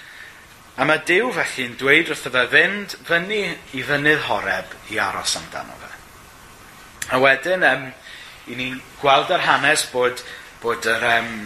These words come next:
bod y gwynt cryf wedi codi, ond oedd Duw ddim yn y gwynt, bod y ddaeargryn mawr wedi taro,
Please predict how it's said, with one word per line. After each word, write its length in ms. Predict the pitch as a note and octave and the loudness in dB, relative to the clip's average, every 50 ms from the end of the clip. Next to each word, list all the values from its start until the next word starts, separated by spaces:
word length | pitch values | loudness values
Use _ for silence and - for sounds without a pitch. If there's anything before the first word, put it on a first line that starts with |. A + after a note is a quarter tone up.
| G#2+ G#2 - - - - - - - - - - - - - - - - - - - - - - - - | -14 -16 -18 -20 -20 -20 -20 -20 -20 -20 -20 -20 -20 -20 -20 -20 -20 -20 -20 -18 -14 -14 -14 -12 -12 -10
bod 160 | A#2+ A#2 B2 B2 | -8 -6 -6 -6
y 40 | - - - | -8 -6 -4
gwynt 540 | C#3+ D3 D3 D3+ E3 G3+ F#3+ - - - - - - | 2 6 6 6 6 4 -2 -8 -4 -4 -4 -4 -6
cryf 400 | - D3+ D#3 D#3 E3+ F3+ - F3 | -6 -8 -6 -4 -4 -4 -2 0
wedi 220 | E3+ D3 D3 E3 D#3+ | -2 -2 -2 -4 -2
codi, 440 | - E3+ D#3+ C#3 C3 - D3 D3+ F3 F#3 - - - A#2+ | 2 4 4 4 4 0 -4 -4 -6 -6 -10 -12 -8 -6
ond 180 | A#2+ A#2+ A#2+ | -6 -4 -4
oedd 140 | A#2 A2+ A2 - | -6 -8 -6 -4
Duw 240 | A#2+ A#2 A#2 B2+ C#3+ C3+ | -4 -4 -2 -4 -6 -6
ddim 240 | B2+ A#2+ A2+ A2+ | -8 -8 -8 -8
yn 80 | A2+ A2+ | -10 -10
y 40 | A2+ | -8
gwynt, 500 | - A2+ G2+ A#2+ E3 - - - - - - - - - - - - - - - | -4 -4 -4 -4 -4 -10 -14 -10 -10 -10 -10 -10 -14 -18 -18 -18 -18 -14 -6 -2
bod 180 | A#2+ A#2 - | -2 0 2
y 60 | A2 A2+ - - - - - - | 2 0 -2 -4 -14 -18 -4 2
ddaeargryn 800 | C3+ C3+ C3+ B2+ C3+ C#3 C3 C3 - - C#3 D3 D3+ E3 F3+ F#3 | 4 6 6 6 4 2 0 -4 -4 -2 0 2 2 2 2 2
mawr 300 | E3+ D#3 D#3 E3 F3 E3 | 2 2 2 2 2 0
wedi 160 | D#3+ D#3 E3 D3+ | -2 -4 -6 -6
taro, 440 | - - D#3+ C#3+ C3+ C3+ D3+ F3+ | -2 2 2 4 4 4 0 -2